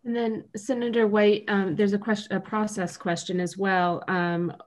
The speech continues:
we obviously have proposed language, but, um, you know, our letter to, um, we're not sure if you would like to go as a committee bill or if you'd like us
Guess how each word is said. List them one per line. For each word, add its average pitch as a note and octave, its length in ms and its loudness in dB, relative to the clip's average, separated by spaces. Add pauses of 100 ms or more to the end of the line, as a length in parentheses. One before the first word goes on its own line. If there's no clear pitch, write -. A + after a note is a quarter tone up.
(200)
we G#3+ 320 4
obviously G3 520 2
have F#3 220 2
proposed F#3 520 -2
language, F3 680 2
but, E3 320 0
um, E3 420 0 (440)
you F#3+ 140 2
know, - 60 -4 (120)
our F3 180 6
letter F#3+ 380 6
to, E3+ 640 0
um, D#3+ 260 -2 (220)
we're F#3+ 140 2
not F#3 180 2
sure F3+ 140 2
if E3+ 160 -2
you F3+ 100 4
would E3+ 160 2
like E3+ 220 0
to E3+ 60 -2
go E3+ 100 4
as D#3+ 160 2
a D#3+ 80 -4
committee A3 320 0
bill G3+ 340 4
or E3 140 2
if D3+ 120 -4
you'd D#3+ 200 0
like D3+ 200 -2
us D3+ 360 -8